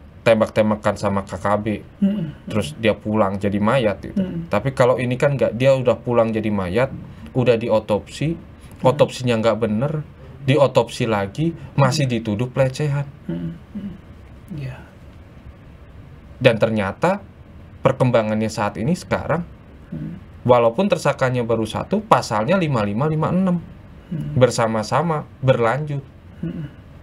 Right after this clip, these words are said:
Speaker 1: Ada yang memfasilitasi. Ternyata perkembangannya banyak pihak-pihak yang terlibat. Mulai dari titaran, tataran Polres
Speaker 2: Hmm.
Speaker 1: sampai ke Bareskrim.
Speaker 2: Hmm.
Speaker 1: Yang sekarang lagi didalami.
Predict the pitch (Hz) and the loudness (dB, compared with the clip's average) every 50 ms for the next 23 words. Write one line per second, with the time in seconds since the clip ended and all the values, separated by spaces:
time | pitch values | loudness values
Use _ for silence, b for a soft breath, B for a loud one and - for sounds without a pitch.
0 | - - 107 110 107 113 113 104 - - 104 - - 110 120 131 135 - - 120 | -10 -6 -2 0 2 2 2 2 0 0 0 0 0 0 2 2 2 0 -4 -8
1 | 127 - - - - 156 143 131 120 110 110 180 190 - 180 180 - 156 143 131 | -8 -10 -14 2 4 4 4 4 2 0 2 2 2 2 0 0 0 2 4 4
2 | 120 113 110 110 123 165 185 B B B B B - 135 160 135 127 143 170 - | 4 4 2 0 0 0 -2 B B B B B 6 8 8 8 6 2 0 -2
3 | - 185 135 131 123 - - 117 123 143 - 160 165 170 170 170 190 196 190 170 | -2 0 0 0 0 -2 0 2 2 2 2 0 -2 -2 -2 -2 0 0 0 0
4 | 160 - - - - - - - - - - - - - - - 139 139 135 131 | 0 -2 -4 -14 -20 -20 -20 -20 -20 -20 -20 -20 -20 -10 -2 2 4 4 6 6
5 | 123 123 113 120 117 113 117 113 117 131 120 - - 113 110 110 110 107 104 - | 4 4 4 4 2 2 2 -2 -4 -6 -2 0 0 2 2 2 0 0 0 -2
6 | 110 107 - 107 107 107 107 104 - 104 95 98 - 190 196 - - B B B | -2 0 0 0 0 0 0 0 0 0 2 2 2 2 0 -2 -8 B B B
7 | B 185 175 156 127 110 107 123 - 156 147 156 165 175 196 208 208 - - - | B 0 2 2 2 2 0 0 0 0 0 0 0 0 -2 -2 -4 -4 -4 -2
8 | 220 208 - - - - - - - - - - - - - 156 156 151 151 - | -2 -2 -4 -6 -12 -20 -20 -20 -20 -20 -20 -20 -18 -14 -14 -12 -12 -12 -14 -14
9 | - - - - - - - - - - - 143 127 127 - - 104 104 104 110 | -16 -18 -20 -20 -20 -20 -20 -20 -6 0 2 2 2 2 0 -2 0 0 2 2
10 | 127 143 156 175 180 185 180 208 202 208 214 220 220 214 214 202 | 2 2 2 0 0 0 2 2 2 2 2 0 0 0 -2 -2